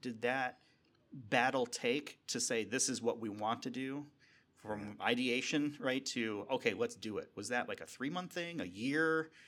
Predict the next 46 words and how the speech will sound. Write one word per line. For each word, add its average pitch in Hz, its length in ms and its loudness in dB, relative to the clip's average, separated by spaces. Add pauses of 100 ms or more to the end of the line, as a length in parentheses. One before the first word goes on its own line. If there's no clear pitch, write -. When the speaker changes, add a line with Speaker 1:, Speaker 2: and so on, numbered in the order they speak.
(180)
Speaker 2:
Yeah, 98 140 -4
so 107 160 0
you're, 101 120 4
you're 98 180 -2
gonna 98 140 2
laugh. 95 200 0
So 101 320 2
I, 98 220 -2 (180)
I 107 140 -8
have 107 220 -6
so - 300 0
many 110 400 -2 (180)
points 110 200 0
in 107 40 -4
my 90 120 2
career 90 320 0
where 82 300 -4
I 95 80 -2
just 98 180 -4
had 76 220 -10
dumb 78 220 -6
luck 78 260 -4
working 90 300 -8
for 101 200 -6
me. 110 260 -2
<laughs> - 40 -10
I 120 60 -2 (100)
mean, 120 140 2
just, - 500 0 (420)
I 160 80 8
can't 117 240 0
take 98 180 0
credit 92 220 2
for 95 100 -2
any 107 220 2
of 90 80 2
it. - 160 -6
So 107 220 4 (220)
this 123 160 4
was 101 120 2
one 90 160 2
of 85 120 -2
those. - 260 -4
So 98 240 2 (320)
we 117 160 0
had 95 480 2